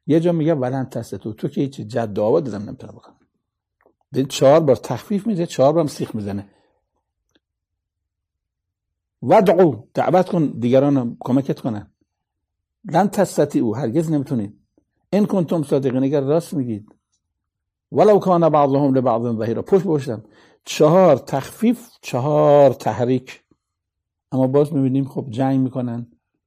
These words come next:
چرا جنگ می‌کنیم؟ با اسلام مخالفید؟ این همه اف شونزده و اف چهارده و نمی‌دونم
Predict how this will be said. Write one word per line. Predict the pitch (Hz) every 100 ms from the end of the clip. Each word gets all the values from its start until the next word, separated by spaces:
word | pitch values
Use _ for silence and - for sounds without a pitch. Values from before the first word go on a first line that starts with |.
| _
چرا | - 151
جنگ | 185 202
می‌کنیم؟ | 156 151 143
با | 247 185 123
اسلام | 120 - 147
مخالفید؟ | 127 123 143 180 160 156
این | -
همه | 127 123 143 - _ _
اف | 131 -
شونزده | 131 113
و | 131
اف | 127 113
چهارده | - 107 107
و | 131
نمی‌دونم | 131 113 110 107